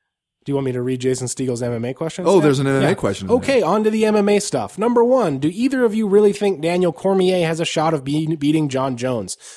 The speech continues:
Speaker 1: I just don't see it happening. I think that A, the weight cut will destroy his cardio. B, he's way too tiny to deal with Jones's youth, use of length.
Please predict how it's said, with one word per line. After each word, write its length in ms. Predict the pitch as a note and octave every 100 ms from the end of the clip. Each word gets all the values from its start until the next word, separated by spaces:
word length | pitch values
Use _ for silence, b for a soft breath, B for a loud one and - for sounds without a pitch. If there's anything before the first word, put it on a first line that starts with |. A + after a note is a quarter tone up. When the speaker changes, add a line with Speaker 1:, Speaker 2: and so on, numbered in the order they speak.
| -
Speaker 1:
I 80 |
just 160 | F3+ F#3
don't 140 | G#3
see 120 | F3 G3+
it 60 |
happening. 460 | - F3 E3 A2 F#2+ B B
I 100 | C#3+
think 180 | E3 D3+
that 160 | C3+
A, 300 | - E3 F3+
the 100 | E3
weight 240 | C3 D#3 D3
cut 180 | E3
will 160 | D#3 E3
destroy 380 | C3+ A#2+ D#3 C3+
his 120 | A#2+
cardio. 540 | - D#3 D#3+ E3 E3+ B B -
B, 320 | C3 F3 F#3+
he's 220 | F3+ D3+
way 220 | B2+ D#3+ F3+
too 180 | F#3+
tiny 400 | E3 - E3 F3+
to 80 | E3+
deal 240 | C3+ D3 D3+
with 160 | C#3
Jones's 460 | B2 D3 D#3 C3 A#2+
youth, 260 | D3 D#3+ - -
use 320 | C#3 F3 F3
of 240 | - B2
length. 600 | A#2 E3 E3+ - - -